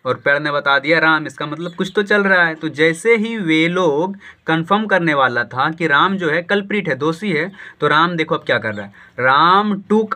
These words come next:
a burning piece of wood and set fire to the half dried tree। तो राम ने लिया,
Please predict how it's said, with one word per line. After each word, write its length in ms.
a 80
burning 440
piece 460
of 160
wood 400
and 180
set 520
fire 420
to 380
the 360
half 360
dried 720
tree। 220
तो 80
राम 380
ने 200
लिया, 500